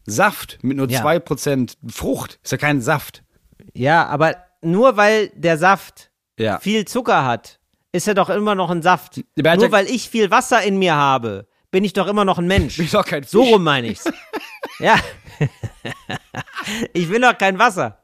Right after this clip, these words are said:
Speaker 2: Ich bin doch trotzdem Mensch.
Speaker 1: Ja gut, aber darauf wollten
Speaker 2: Weißt
Speaker 1: wir auch
Speaker 2: du,
Speaker 1: gar nicht
Speaker 2: ich bin ja
Speaker 1: hinaus.
Speaker 2: nur zu zwei,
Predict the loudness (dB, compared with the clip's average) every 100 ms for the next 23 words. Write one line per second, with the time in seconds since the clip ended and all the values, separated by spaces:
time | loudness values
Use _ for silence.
0 | _ -20 -20 -20 -14 -6 0 0 0 -2
1 | -2 -8 -4 -2 -2 -2 -2 -2 -2 -2
2 | 0 2 2 0 -2 2 2 4 0 -2
3 | -4 -4 -2 0 2 2 2 0 -6 -2